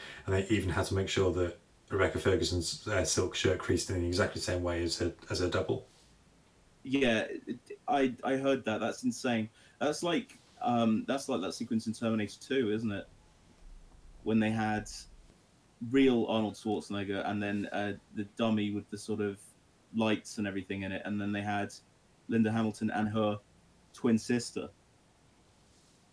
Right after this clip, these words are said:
Speaker 2: acting opposite, again, like a mirror type. It, it's
Speaker 1: Okay.
Speaker 2: basically the same setup to make that thing work, and that's all in camera. Yeah, I mean, that's it,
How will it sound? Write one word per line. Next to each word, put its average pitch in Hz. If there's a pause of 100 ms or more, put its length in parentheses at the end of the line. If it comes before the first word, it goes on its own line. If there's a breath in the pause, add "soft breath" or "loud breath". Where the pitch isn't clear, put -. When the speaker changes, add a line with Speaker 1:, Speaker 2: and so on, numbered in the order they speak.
(580)
Speaker 2:
acting 104
opposite, 107
again, 110
like 104
a 113
mirror 107
type. 110
It, 131
it's 123
Speaker 1:
Okay. -
Speaker 2:
basically 131
the 226
same 113
setup 110 (440)
to 131
make 120
that -
thing 113
work, 101
and 110
that's 92
all 110
in 110
camera. 104 (480)
Yeah, 104 (160)
I 120
mean, 139
that's - (140)
it, -